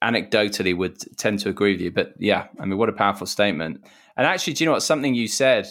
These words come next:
about allergies. So I had, um, hay fever. I'd always get it early in the season. And the last three years, nothing, nothing, right? I put it down to the fact that I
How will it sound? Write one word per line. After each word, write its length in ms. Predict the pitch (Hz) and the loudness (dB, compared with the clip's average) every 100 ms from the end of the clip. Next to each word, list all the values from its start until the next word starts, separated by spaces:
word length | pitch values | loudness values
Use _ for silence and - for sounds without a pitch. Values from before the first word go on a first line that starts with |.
| - | -8
about 400 | 107 104 98 92 | -4 -2 -2 0
allergies. 800 | - 147 143 104 92 87 - - - _ _ _ _ | 0 2 0 -2 -6 -8 -10 -14 -16 _ _ _ _
So 180 | - 117 | -2 2
I 120 | 127 | 2
had, 300 | 131 117 104 | 2 0 0
um, 340 | 104 95 92 90 | 0 -2 -4 -2
hay 160 | 165 | -2
fever. 380 | 196 120 82 - _ _ _ _ _ - - | 0 -2 -4 -10 _ _ _ _ _ -10 0
I'd 80 | 120 | 4
always 180 | 147 147 | 4 4
get 140 | 139 | 2
it 80 | - | 2
early 320 | 131 135 127 | 4 4 2
in 80 | 117 | 0
the 80 | 117 | -2
season. 560 | - 123 104 85 87 _ _ - | -2 -2 -4 -8 -14 _ _ -8
And 120 | 113 | -2
the 60 | |
last 600 | 120 165 185 175 - - _ _ _ | 2 4 4 2 -4 -8 _ _ _
three 200 | 135 135 | 0 2
years, 440 | 139 143 156 - - - | 4 4 4 -2 -10 0
nothing, 400 | 131 - 90 - - | 0 0 -10 -10 -4
nothing, 460 | 127 127 - - _ _ | -4 -4 -8 -12 _ _
right? 200 | 107 139 - - - - _ | -6 -6 -10 -20 -20 -20 _
I 180 | 147 208 | 0 0
put 200 | 208 190 | 0 -2
it 140 | 165 | 0
down 280 | 135 123 120 | 0 2 0
to 140 | 113 113 | -4 -6
the 80 | 110 | -2
fact 340 | 120 107 107 | 0 -2 0
that 160 | 107 104 | 0 2
I 440 | 110 113 110 104 | 2 4 2 0